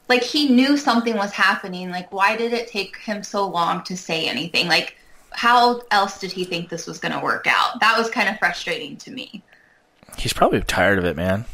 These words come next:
Speaker 1: Well, yeah, but I'm like, "Will, boy,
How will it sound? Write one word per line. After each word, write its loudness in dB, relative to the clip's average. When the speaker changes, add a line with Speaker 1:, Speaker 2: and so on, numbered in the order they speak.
Speaker 1:
Well, 4
yeah, 6
but 6
I'm 2
like, -4
"Will, 2
boy, 0